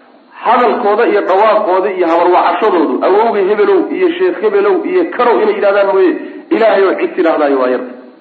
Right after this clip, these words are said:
Aad bay u yarta macna. Bal adigoo baabuur saaran, hadduu baabuurku waxoogaa jidka ka boodo, oo macnaha, wax weeyaan, uu goosto, dadka meesha saaran oo dhan awoowo wax le mooyaane, Allah wax le arki mayso. Waa xaaladdu markay adkaatay.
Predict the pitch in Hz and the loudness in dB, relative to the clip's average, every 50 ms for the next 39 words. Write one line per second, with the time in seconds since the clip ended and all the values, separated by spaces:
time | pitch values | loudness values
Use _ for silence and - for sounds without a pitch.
0 | - _ - - - 160 185 180 170 - - - - 147 139 - 135 127 127 - | -20 _ -18 -4 0 2 2 4 2 2 0 -2 -2 -2 -2 0 -2 -2 -4 -4
1 | - 107 101 95 92 - - - - - - - - - _ _ _ 156 170 160 | -6 -6 -6 -6 -6 -8 -12 -18 -20 -20 -20 -20 -20 -20 _ _ _ -2 0 2
2 | 180 196 233 - 202 202 185 - 190 185 190 214 202 165 - - 131 123 123 123 | 2 0 0 0 0 0 0 0 0 0 2 0 0 -2 -2 -2 -4 -2 -2 0
3 | 123 143 - - - - 180 180 185 196 180 - 165 170 160 - 180 180 180 170 | -2 -2 -2 -2 -2 0 0 0 0 0 -2 0 -2 -2 0 0 0 0 0 0
4 | 175 185 - - 160 160 190 170 - 127 127 113 - 127 - - - - - - | -2 -6 -6 -6 -6 -4 -4 -6 -4 -4 -6 -6 -6 -8 -12 -16 -20 -20 -20 -20
5 | - - _ _ _ _ _ _ _ - 170 165 170 170 - 190 180 185 - - | -20 -20 _ _ _ _ _ _ _ -4 -2 0 0 0 0 2 2 2 2 2
6 | - 165 170 170 175 170 - - 143 147 139 139 135 147 135 - - - 127 104 | 2 2 2 4 2 2 2 0 0 -2 -2 -2 -2 -4 -4 -4 -6 -6 -8 -8
7 | 95 - - - - - - - - - _ _ _ _ _ _ - - - 226 | -8 -12 -16 -20 -20 -20 -20 -20 -20 -20 _ _ _ _ _ _ -20 -4 -2 -2
8 | 233 233 - - 196 190 196 214 220 214 214 185 165 - 185 180 190 214 214 - | -2 -2 -2 -4 -2 0 0 0 -2 -2 -4 -6 -4 -2 -2 0 0 2 0 0
9 | - 180 180 170 170 170 - - 175 185 196 214 233 226 220 196 185 202 - 208 | 0 0 0 0 -2 0 0 0 0 2 2 2 2 4 2 2 2 2 2 2
10 | - 196 185 185 180 180 185 202 196 170 156 - - - - - - 185 190 202 | 0 0 0 0 0 0 2 2 2 0 0 -2 -4 -6 -6 -2 0 0 2 2
11 | 214 190 190 185 175 143 151 143 127 113 120 117 110 104 - - - - - - | 2 2 2 2 2 2 0 0 0 -2 -4 -6 -8 -8 -10 -12 -12 -12 -12 -12
12 | - - - - - - - - - 185 - - 196 220 - - 202 214 226 214 | -14 -18 -20 -20 -20 -20 -20 -6 -4 -2 -2 0 0 0 0 0 0 0 -2 0
13 | 226 190 160 170 - 180 170 165 170 165 | 0 0 0 0 0 0 -2 0 0 -2